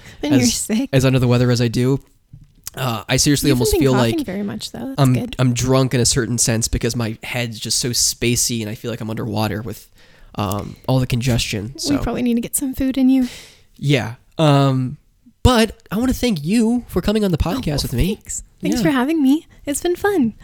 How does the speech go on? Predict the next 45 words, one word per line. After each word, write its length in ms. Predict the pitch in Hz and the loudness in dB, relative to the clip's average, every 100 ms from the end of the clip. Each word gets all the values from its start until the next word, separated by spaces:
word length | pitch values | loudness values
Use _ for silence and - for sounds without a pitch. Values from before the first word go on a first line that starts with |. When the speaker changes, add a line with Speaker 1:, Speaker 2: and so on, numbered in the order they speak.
| - | -6
Speaker 1:
I 40 | |
don't 160 | 294 302 | -2 -2
do 100 | 320 | -2
this 220 | 311 233 | -2 -4
enough. 400 | 220 202 208 - - - - | -2 -4 -6 -10 -20 -20 -4
Speaker 2:
You 100 | 139 | 2
don't. 200 | 139 110 - - - _ _ _ _ - - - | 2 0 -10 -20 -20 _ _ _ _ -20 -20 -10
We 60 | 139 | -2
gotta 120 | 143 | 0
get 80 | 139 | 2
you 80 | 135 | 0
on 80 | 123 | 0
more 160 | 120 | -2
often. 260 | 131 160 - | -2 -4 -8
Speaker 1:
Yeah. 320 | 277 311 254 - _ _ _ _ | -6 -4 -6 -8 _ _ _ _
And 240 | 330 349 339 | -4 -4 -6
plus, 340 | - 320 - | -4 -4 -4
like, 320 | 254 220 214 - _ - _ _ - - | -4 -4 -4 -14 _ -20 _ _ -18 -2
I 60 | |
don't 120 | 240 220 | 0 0
know, 140 | 214 | -2
I, 300 | 233 240 240 | 0 0 0
I'm 240 | - 220 226 | -2 -2 -2
kind 220 | 240 233 | 0 0
of 100 | 226 | 0
a 60 | |
lurker 500 | 220 202 202 - 214 | 0 2 0 0 -2
in 220 | 214 214 208 | 0 0 0
the 180 | 202 | -2
Discord, 560 | 196 208 - 226 240 233 | -4 -6 -4 -2 -2 -2
but, 240 | 226 208 - - - - | -4 -4 -6 -20 -20 -6
um, 240 | 196 196 | -4 -2
it's 140 | 233 226 | -2 -2
just 180 | 233 | -4
fun 160 | - 208 | -2 -2
to 60 | 214 | 0
see 220 | - 208 | -2 -2
the 80 | - | -4
community 420 | - 202 202 202 | -2 0 0 0
that 140 | 208 | -2
you 120 | 226 | -2
all 120 | 208 208 | -2 -2
have. 420 | 190 196 208 - | -2 -4 -4 -8
So, 400 | - - 202 220 - - - - - | -8 -4 -2 -2 -6 -20 -20 -14 -2
um, 400 | 214 208 220 | 0 0 -2